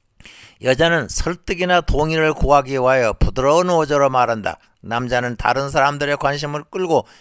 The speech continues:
유리한 입장을 만들기 위해서 소재를 높인다. 행동과학자들의 연구에 의하면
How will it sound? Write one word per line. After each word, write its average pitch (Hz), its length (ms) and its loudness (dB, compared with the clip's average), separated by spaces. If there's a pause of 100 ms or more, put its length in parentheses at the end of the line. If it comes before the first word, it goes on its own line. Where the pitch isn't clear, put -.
(200)
유리한 151 460 0
입장을 143 380 -6
만들기 127 500 -4
위해서 120 300 -4
소재를 160 440 -4
높인다. 127 480 -4 (600)
행동과학자들의 165 1200 2
연구에 127 300 -4
의하면 117 360 -2